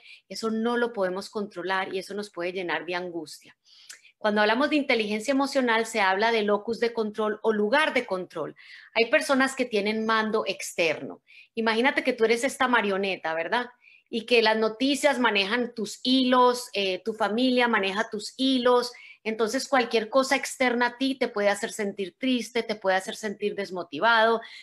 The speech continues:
te puede hacer sentir eh, bueno, sin ganas de hacer nada porque piensas que el mundo se va a acabar, porque estás poniendo la llave de tu felicidad en el bolsillo de otra persona o de otras circunstancias.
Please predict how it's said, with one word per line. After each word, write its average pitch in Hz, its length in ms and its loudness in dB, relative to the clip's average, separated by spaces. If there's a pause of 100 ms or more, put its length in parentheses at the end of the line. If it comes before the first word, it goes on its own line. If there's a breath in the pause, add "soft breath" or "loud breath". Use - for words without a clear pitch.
(100)
te 226 100 0
puede 208 220 2
hacer 208 240 0
sentir 214 540 -4 (340 soft breath)
eh, 202 240 2
bueno, 214 360 0 (140)
sin 220 320 -6
ganas 202 240 2
de 240 80 4
hacer 208 220 2
nada 214 240 2
porque 220 220 -6
piensas 202 360 -2
que - 80 -4
el 196 80 -2
mundo 202 260 -4
se 208 140 -2
va 190 80 4
a 170 40 2
acabar, 220 460 2 (300 loud breath)
porque 233 200 -2
estás 233 260 -2
poniendo 269 360 2
la 226 220 4
llave 220 340 2
de 196 60 0
tu 208 140 -6
felicidad 202 520 -2
en 240 80 0
el 220 120 -2
bolsillo 208 460 -2
de 240 120 2
otra 214 240 -2
persona 247 560 -2
o 208 100 -2
de 190 100 0
otras 185 340 -2
circunstancias. 175 1000 -6